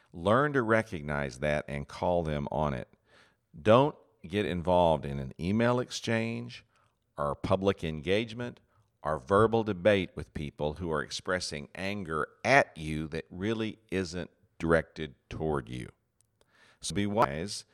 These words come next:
about diffusing the situation and refusing to react to misplaced anger. Now, how do you do that? Well, that leads us to number two. Diagnose the threat a person is experiencing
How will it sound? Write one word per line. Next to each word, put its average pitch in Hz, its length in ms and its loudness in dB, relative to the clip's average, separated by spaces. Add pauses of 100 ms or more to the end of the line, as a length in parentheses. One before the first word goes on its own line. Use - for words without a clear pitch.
(200)
about 87 300 2
diffusing 104 460 -4
the 131 80 -2
situation 92 680 -2
and 76 140 -8
refusing 101 720 -6 (120)
to 95 120 -6
react 80 760 -4 (380)
to 78 140 -8
misplaced 87 600 -4
anger. 101 320 -2
Now, 67 140 -8
how 73 100 -4
do 80 60 -2
you 95 100 -2
do 143 140 0
that? 92 240 -2
Well, 67 120 -4
that 76 140 -4
leads 80 200 -6
us 85 100 -8
to 90 100 -10
number 87 220 -6
two. 123 380 -4 (640)
Diagnose 107 720 4
the 98 160 -4
threat 120 520 4
a 80 60 -4
person 104 420 0
is 80 160 -2
experiencing 78 920 -4